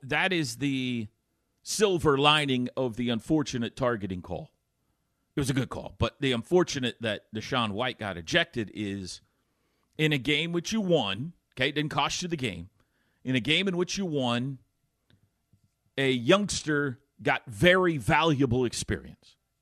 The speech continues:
So I, he's not gonna jump in front of Deshaun White in the starting lineup because Deshaun White was having a great game before that.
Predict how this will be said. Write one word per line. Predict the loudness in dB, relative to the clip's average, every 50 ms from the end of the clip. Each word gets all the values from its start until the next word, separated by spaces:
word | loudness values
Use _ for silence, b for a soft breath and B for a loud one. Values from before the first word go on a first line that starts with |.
| _ _ _ _ _ _ _ _ _ _ _ _
So | -4 0 2 4 4 4 2 2 0 -2 _ 2
I, | 0 2 2
he's | 0 -2 -2
not | 0 0 -2 0
gonna | -2 -4 -4
jump | -2 -2 -4 -2 -2
in | -6 -6
front | -2 0 0 0
of | 0 -4
Deshaun | -6 -10 -6 -4 -2 -2 -2 -2
White | 0 0 0 0 0 -2
in | -4 -6
the | -6
starting | -6 -2 0 0 0 0 -2
lineup | -2 0 0 0 -2 -6
because | -4 -2 -2 -2 -2
Deshaun | -6 -10 -8 0 2 4 4 4 4
White | 4 2 2 2 2 0
was | -2 2
having | 2 2 2 2 0
a | -4
great | -4 2 2 2 2 2 -2
game | -2 -2 -2 -2 -2
before | -6 -2 4 4 6 6
that. | 4 2 -4 -14 -16